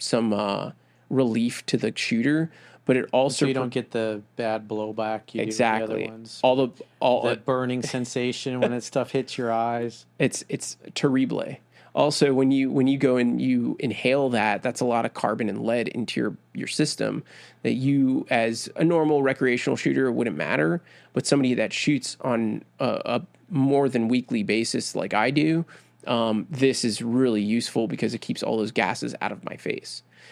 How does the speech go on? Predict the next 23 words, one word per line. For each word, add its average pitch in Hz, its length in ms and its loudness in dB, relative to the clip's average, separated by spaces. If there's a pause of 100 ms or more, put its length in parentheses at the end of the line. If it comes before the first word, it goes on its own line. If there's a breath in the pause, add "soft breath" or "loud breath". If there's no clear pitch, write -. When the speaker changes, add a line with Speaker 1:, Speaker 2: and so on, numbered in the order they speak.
(140 loud breath)
Speaker 1:
It 143 100 0
also 151 260 4
makes 127 200 0
it 131 40 -4
so 135 160 2
there's 120 240 2
no 117 400 2 (200)
overgassing 117 720 2
or 107 140 0
undergassing 110 640 0
of 92 120 -4
the - 60 -8
system. - 540 -4 (500 loud breath)
So 120 240 0
a 110 60 2
lot 120 140 4
of 120 80 -2
suppressors, 120 580 0
because 113 300 0
they 107 100 0
don't 104 220 0
have 104 160 -2
enough 123 440 -2